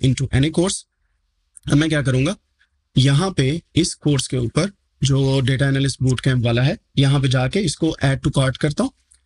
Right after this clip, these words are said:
Add to cart करने के बाद यहाँ पे obviously मुझे sign in करना होगा, तो मैं यहाँ से sign in कर लेता हूँ और, अ, then add to cart। जैसे मैं add to cart करता हूँ,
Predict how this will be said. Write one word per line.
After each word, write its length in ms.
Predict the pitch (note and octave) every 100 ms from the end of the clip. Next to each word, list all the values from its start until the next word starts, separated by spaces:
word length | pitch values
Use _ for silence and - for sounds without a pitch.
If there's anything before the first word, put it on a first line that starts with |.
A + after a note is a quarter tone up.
| _ _ D3
Add 180 | D#3
to 100 | G3+ F#3+
cart 160 | D3+ C#3
करने 260 | C#3+ C#3
के 60 | C3
बाद 280 | C3+ C3 B2
यहाँ 240 | C#3+ E3+
पे 280 | C3+ B2+ A2 A2+
obviously 480 | A#2 C#3+ - C#3 E3 _ _ -
मुझे 180 | C3+ D3
sign 340 | D3 C3+ D3+
in 80 | D#3+
करना 200 | D3 C#3+
होगा, 320 | C3+ C3 F#3 G3 -
तो 60 |
मैं 140 | C3+ C3
यहाँ 340 | C3 C3 C#3+
से 300 | - B2+ E3 - _ _ -
sign 280 | - C3+ C3+
in 140 | C3+
कर 80 | B2+
लेता 260 | B2 C3+ A3+
हूँ 80 | - - _ _ _ _ _ _ _ _ _ _ _ _ - - _ _ _ _ _ _ _ _ _ _ _ _ C#3+
और, 400 | C3+ C3+ C3+ C3
अ, 580 | C#3 C#3 C#3 C3+ - A#2+
then 260 | C#3 C#3+ -
add 220 | C3+ -
to 60 | C#3
cart। 240 | C3 D3+ - _ -
जैसे 280 | B2 D3 F#3+
मैं 180 | F#3+ D#3+
add 80 | C#3
to 80 | D3
cart 180 | C#3 B2+
करता 280 | C#3 B2+ C#3+
हूँ, 300 | C#3 C3+